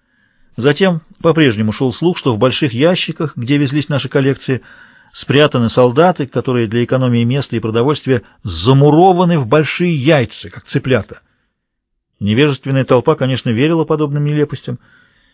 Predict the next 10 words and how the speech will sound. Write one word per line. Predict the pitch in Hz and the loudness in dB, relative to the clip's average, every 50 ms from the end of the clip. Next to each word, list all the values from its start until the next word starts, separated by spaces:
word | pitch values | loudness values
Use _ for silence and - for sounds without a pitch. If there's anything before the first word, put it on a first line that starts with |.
| _ _ _ - | _ _ _ -8
и | - 101 | -6 -6
в | 95 90 | -2 2
больших | 117 127 120 - 160 156 - 135 | 2 2 2 2 -2 -2 0 2
оазисах | 127 135 151 151 151 - - 131 - - - - | 2 2 2 0 -2 -6 -6 -6 -8 -10 -14 -12
заметно | 120 101 120 135 156 180 175 - 190 185 | -8 -6 -6 -4 -4 -6 -4 -2 -2 -2
сдержаннее | 170 156 160 196 170 117 98 104 113 113 113 113 | 0 0 0 0 2 2 0 0 -2 0 0 0
выражала | 120 127 127 110 123 117 110 | 2 0 0 2 0 0 0
нам | 110 113 107 | 0 0 -2
свои | 104 - 117 113 110 | -2 -2 -2 -2 -2
симпатии, | - - 117 110 135 170 185 - - 139 113 | -2 -4 -4 0 0 0 0 0 -2 -2 -2